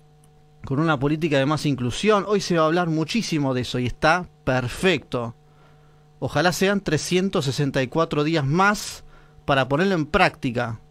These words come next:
y que no sea solamente algo conmemorativo y una fecha más importante de refrescarla como una efeméride más. Poner en práctica lo que recordamos, eso sería lo ideal. La igualdad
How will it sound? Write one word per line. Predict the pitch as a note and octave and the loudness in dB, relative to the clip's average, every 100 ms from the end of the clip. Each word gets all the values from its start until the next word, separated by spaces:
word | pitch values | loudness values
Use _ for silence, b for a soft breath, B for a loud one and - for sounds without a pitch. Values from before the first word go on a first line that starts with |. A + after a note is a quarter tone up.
| - | -14
y | C#3 | -8
que | B2+ E3+ | -2 0
no | F3 | 0
sea | - F#3+ | 2 0
solamente | D3+ F#3+ D#3+ D#3+ E3 D#3 E3+ D#3 B B B B - | 0 2 2 2 0 0 -2 -4 B B B B 0
algo | D#3 E3+ D#3+ | 2 4 2
conmemorativo | D3+ D3 C#3+ C#3 C#3 - G3 F#3+ F#3+ F#3+ B B B B | 0 0 2 2 0 0 0 2 2 0 B B B B
y | D3 | -2
una | D#3+ D#3 | 0 0
fecha | - D#3+ E3+ D3+ | 0 -2 0 2
más | D#3 D#3+ C#3+ - - B B - | 2 0 -2 -8 -14 B B -2
importante | C#3 C3 C#3+ C#3 E3 E3 D#3 D#3 | -2 0 -2 2 2 2 2 2
de | C3+ C3 | 2 0
refrescarla | C3+ D#3 C3+ - D#3 D#3 D#3 D3+ | -2 -2 -2 2 2 4 2 0
como | - C#3 D3 | 0 0 2
una | E3 | 2
efeméride | C#3+ D3 C#3+ D3 C#3 C3 | 0 2 2 2 2 2
más. | A#2+ A2 - - - - | 0 -4 -10 -20 -20 -2
Poner | G3 A3 A#3 | 2 4 4
en | G3+ | 2
práctica | G#3 A#3+ - C3+ A#2+ A#2 A2+ - | 4 4 4 -2 -2 -4 -6 -8
lo | C3 C3+ C3+ | 0 2 2
que | C#3+ | 2
recordamos, | D3 C#3+ C#3+ C#3+ C#3+ A#2+ A#2 G#2+ - B B B - | 2 0 0 2 2 0 -4 -8 -16 B B B -2
eso | E3 F#3 | 0 0
sería | - E3 E3+ | 0 2 4
lo | D#3 | 4
ideal. | D3 C#3+ B2+ A2 A2+ B B B B | 2 2 2 0 -8 B B B B
La | C3+ | 0
igualdad | C#3+ C3+ C3+ C#3+ F#3 A#3 | 2 4 2 4 4 4